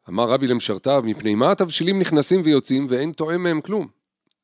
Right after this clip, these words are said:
אמרו לו, "מפני זקן אחד שיושב שם ואומר שלוש מאות משלים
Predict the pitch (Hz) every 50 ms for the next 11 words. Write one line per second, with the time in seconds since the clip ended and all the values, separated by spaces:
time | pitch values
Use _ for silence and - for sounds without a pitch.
0 | _ _ _ - 113 127 147 190 202 202 196 175 151 143 - 156 180 202 190 185
1 | 190 - 202 226 240 220 - - 185 175 - _ _ _ - - 127 127 - -
2 | 156 185 190 - - 196 160 131 131 127 139 170 180 165 - - 131 143 175 175
3 | - 196 185 175 - - 127 113 - 113 110 110 143 180 208 214 -